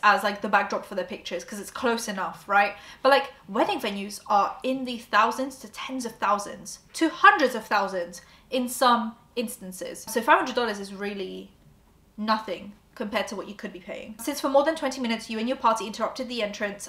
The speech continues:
of our building, blocking customers with your photo shoot at the main door, just like when they entered the cafe, and the line of customers was behind your party waiting for the same photo shoot, just trying to order their coffee.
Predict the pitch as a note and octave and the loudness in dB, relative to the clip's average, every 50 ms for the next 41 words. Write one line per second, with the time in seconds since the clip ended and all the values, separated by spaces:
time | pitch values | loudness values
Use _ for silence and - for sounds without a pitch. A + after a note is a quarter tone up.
0 | - - A3 A#3 B3+ B3+ A#3 G#3+ G3+ G3+ G3 G3+ G3+ G3+ G#3+ G#3 - C4+ C4 C#4+ | -2 -2 0 2 2 2 2 0 0 0 -2 -6 -2 -4 -4 -4 -4 -6 -4 -4
1 | C4+ C4+ C4+ C4 C4+ - - - A#3+ A#3 B3+ C4 - B3 A#3 A#3+ A3+ - A#3 G3 | -4 -4 -4 -4 -4 -4 -6 -8 -8 -6 -6 -2 -2 -2 -2 -2 -4 -8 -8 -4
2 | - G#3+ G3+ G3+ G3+ A3 C4 A#3 G3+ G3 G3 G3 - - - - - - - - | -4 -4 -4 -2 -2 -2 -2 -2 -2 -2 -2 -4 -6 -16 -18 -20 -18 -10 0 2
3 | B3+ B3+ B3+ B3 A#3 A3+ - - A3 G#3 C4 B3 C4 C4 - C4 C4 - G#3+ G3 | 2 2 4 2 -2 -2 -2 -2 -4 -4 -2 -2 -2 4 4 2 4 4 0 0
4 | G3 G3 - - B3+ B3+ B3 A#3 A#3 B3 C4+ C#4+ - B3+ A#3+ - A#3+ A#3 A#3 A3+ | 0 -2 -2 -2 0 2 6 6 6 6 4 2 -2 -2 -4 -2 -4 -6 -6 -8
5 | A3 - A3+ G#3+ G#3 G#3+ B3+ - A#3 G#3 G3+ - G#3 G3+ G3 G3 G#3 - - G#3+ | -8 -4 -4 -4 -2 -4 -6 0 0 0 0 0 -4 -6 -6 -6 -8 -8 -10 -10
6 | G#3 - - G#3+ G3+ A3+ A3 - A3+ A#3 A#3+ A#3 - A3+ F#3+ - A3+ - - G3 | -8 -6 -6 -6 -6 -6 -4 -4 -4 -4 -4 -8 -8 -10 -10 -10 -12 -8 -8 -8
7 | G3+ G3+ - - G#3 A3+ A3+ C4 D4+ - A3 A3 A3 G#3+ G#3 G#3 | -6 -6 -6 -6 -6 -2 0 0 2 4 2 2 2 -4 -10 -10